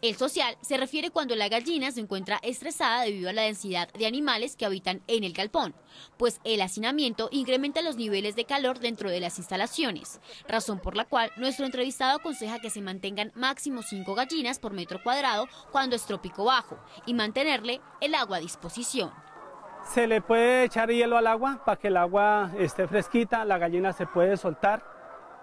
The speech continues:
Speaker 2: para que ella se relaje, ella se, se, se, se desacalore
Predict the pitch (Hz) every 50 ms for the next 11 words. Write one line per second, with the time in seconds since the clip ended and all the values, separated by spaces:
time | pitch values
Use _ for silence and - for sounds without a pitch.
0 | - - - 196 185 180 160 - - 170 165 160 175 185 175 - 185 170 147 147
1 | 143 156 175 196 202 208 190 196 202 196 190 185 180 185 190 190 190 190 185 180
2 | - - - - - - - - - 190 175 170 165 143 - 170 165 160 151 139
3 | - 156 156 151 151 147 135 - - 160 151 135 - 170 160 - 151 147 160 202
4 | 220 226 254 285